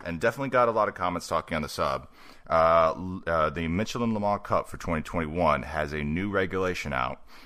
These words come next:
um, and it's called the Bronze Plus, uh, well, I'll say penalty.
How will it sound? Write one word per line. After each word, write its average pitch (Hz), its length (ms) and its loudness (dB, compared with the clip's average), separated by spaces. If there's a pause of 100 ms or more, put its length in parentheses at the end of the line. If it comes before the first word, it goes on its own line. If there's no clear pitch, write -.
(220)
um, 69 400 2
and 73 280 -2
it's - 240 -8
called 104 340 2
the 90 80 -2
Bronze 101 560 2
Plus, - 800 -6
uh, 71 480 0
well, 64 120 -6
I'll 76 80 -2
say 78 180 -2
penalty. 80 480 -2